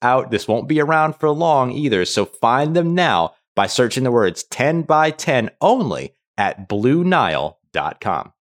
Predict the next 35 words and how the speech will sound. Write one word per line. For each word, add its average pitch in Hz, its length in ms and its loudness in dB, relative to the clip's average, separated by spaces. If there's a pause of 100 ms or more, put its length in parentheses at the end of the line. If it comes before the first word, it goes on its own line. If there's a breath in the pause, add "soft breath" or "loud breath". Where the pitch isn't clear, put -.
And - 160 -6
after 170 320 0
you 160 160 0
get 170 320 -2
your 139 360 2
ring 196 280 2
on 151 380 2
and 143 140 -2
your 127 80 0
bling 143 300 0
on, 131 180 2
you 117 40 -2
might 120 160 2
as 110 80 -2
well 110 120 0
go 104 100 -2
get 104 220 -2
your 95 60 -8
cha-ching 113 380 0
on 92 220 0
with 90 160 -2
our 87 60 -2
friends 101 320 0
over 98 180 2
at - 140 -4
bet - 180 0
online 104 640 0
dot 110 320 0
A 101 200 0
G, 101 240 -6
the - 80 -6
fastest 117 420 0
and 95 100 -12
easiest 113 560 -4
way 165 540 0